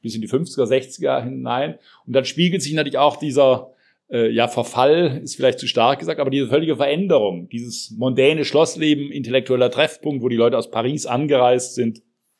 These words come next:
berühmte, äh, Autoren haben dort den Sommer verbracht oder zumindest einige Tage lang, äh, verbracht und davon ist nichts mehr geblieben. Jean ist, wie gesagt, in den achtziger Jahren gestorben. Das Schloss ist allmählich verfallen, also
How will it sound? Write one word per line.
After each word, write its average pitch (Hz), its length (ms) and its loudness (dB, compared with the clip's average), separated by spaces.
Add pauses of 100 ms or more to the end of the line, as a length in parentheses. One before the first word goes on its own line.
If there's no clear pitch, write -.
(160)
berühmte, 123 580 -2 (420)
äh, 110 120 -6
Autoren 131 480 0
haben 120 120 0
dort 127 140 0
den 123 100 -2
Sommer 123 300 2
verbracht 113 500 0
oder 107 380 0
zumindest 113 420 -10
einige 113 300 -4
Tage 131 320 2
lang, 123 300 0 (340)
äh, 117 160 -8
verbracht 107 540 -2
und 120 120 -8
davon 143 220 0
ist 147 140 -10
nichts - 320 -8
mehr 139 120 -4
geblieben. 123 460 -8 (640)
Jean 135 380 0
ist, 143 140 -10
wie 123 80 -8
gesagt, 113 340 -2
in 131 60 -10
den 113 100 -4
achtziger 131 380 -2
Jahren 110 320 2
gestorben. 139 580 0 (460)
Das - 160 -6
Schloss - 240 0
ist 117 100 -12
allmählich 110 400 -6
verfallen, 120 640 -2
also 101 260 -8